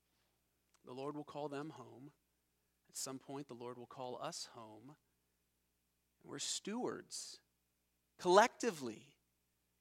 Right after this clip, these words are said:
we all have something to give. We certainly have all, all have something to receive. But when we come together,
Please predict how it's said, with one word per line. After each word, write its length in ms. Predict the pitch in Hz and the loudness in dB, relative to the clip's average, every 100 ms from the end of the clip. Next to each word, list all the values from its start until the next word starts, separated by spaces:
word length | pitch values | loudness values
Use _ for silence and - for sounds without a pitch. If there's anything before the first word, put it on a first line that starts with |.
| - | -2
we 160 | 139 | 2
all 300 | 147 165 226 | 8 10 10
have 180 | 226 226 | 8 6
something 480 | - 220 214 214 208 | 6 4 4 0 0
to 100 | 214 | -2
give. 480 | 151 143 143 151 170 | 0 8 10 10 8
We 120 | 180 | 2
certainly 420 | - 220 240 233 | 2 4 4 6
have 160 | 208 165 | 8 10
all, 240 | 180 220 - | 8 8 6
all 220 | 196 233 | 6 8
have 100 | 208 | 6
something 340 | 220 202 196 | 2 0 -2
to 140 | 175 165 | -2 -2
receive. 1080 | 139 123 - - 220 240 135 139 208 - - _ _ _ _ _ _ _ _ _ _ _ _ _ _ - | 0 4 6 6 4 2 2 2 0 -8 -20 _ _ _ _ _ _ _ _ _ _ _ _ _ _ -2
But 120 | 160 | 4
when 200 | 170 190 | 8 10
we 100 | 208 | 8
come 380 | 202 - 220 226 | 2 4 6 6
together, 1000 | - 160 139 160 196 220 147 123 139 214 | 2 -2 6 10 10 8 4 4 0 -2